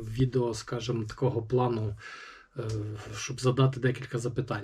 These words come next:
Ну, це можна би було включити онлайн-трансляцію і попробувати в такий спосіб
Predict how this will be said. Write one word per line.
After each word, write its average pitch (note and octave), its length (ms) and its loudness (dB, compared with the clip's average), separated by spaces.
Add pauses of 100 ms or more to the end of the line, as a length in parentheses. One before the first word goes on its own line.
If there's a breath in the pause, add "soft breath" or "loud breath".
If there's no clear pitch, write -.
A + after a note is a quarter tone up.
(100)
Ну, G3 200 4
це F3+ 120 4
можна D#3 340 8
би C3 140 10
було B2+ 280 10
включити A#2+ 600 2
онлайн-трансляцію B2 1300 2
і A#2+ 460 0 (420 loud breath)
попробувати B2 560 4
в A2+ 40 0
такий A2+ 260 -2
спосіб G#2+ 400 -6